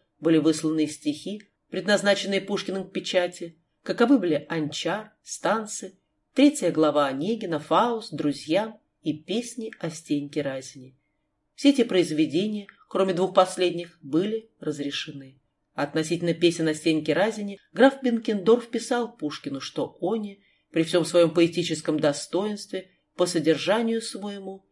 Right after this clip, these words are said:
неприличны к напечатанию, и что сверх того, церковь проклинает Разина, равно как и Пугачева.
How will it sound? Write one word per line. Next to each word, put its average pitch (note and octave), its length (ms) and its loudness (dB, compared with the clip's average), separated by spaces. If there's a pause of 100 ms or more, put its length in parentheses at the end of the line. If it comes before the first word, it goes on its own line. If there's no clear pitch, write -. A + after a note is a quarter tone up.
(260)
неприличны A3 640 4
к E3+ 80 -10
напечатанию, D#3+ 880 -4 (240)
и - 100 -8
что D#3 180 0
сверх F#3+ 440 -2
того, G3 420 -4 (240)
церковь D4 440 2
проклинает D#3 800 -2 (100)
Разина, D3 720 -4
равно A3 440 2
как - 360 -10 (140)
и - 100 -14
Пугачева. C#3+ 720 -6